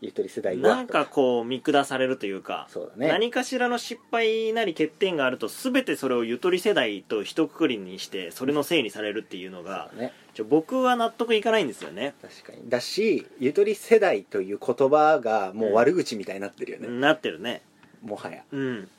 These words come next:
Speaker 1: ま
Speaker 2: いいタイミングで使われないもんね。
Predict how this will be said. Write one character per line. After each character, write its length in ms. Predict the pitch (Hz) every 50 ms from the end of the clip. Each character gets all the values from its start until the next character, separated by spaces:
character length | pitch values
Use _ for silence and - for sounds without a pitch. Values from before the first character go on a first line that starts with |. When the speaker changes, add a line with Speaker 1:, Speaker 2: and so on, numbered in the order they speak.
| _ _ _ _ - -
Speaker 1:
ま 160 | 233 277 277
Speaker 2:
い 400 | 262 233 196 180 156 151 143 135
い 40 | 123
タ 200 | - - 160 156
イ 100 | 156 156
ミ 120 | 156 156 156
ン 80 | 156
グ 80 | 147 135
で 80 | 151
使 200 | - - - -
わ 80 | 208 214
れ 60 | -
な 100 | 254 240
い 60 | 240
も 120 | 160 110 82
ん 60 | 87
ね。 140 | 107 110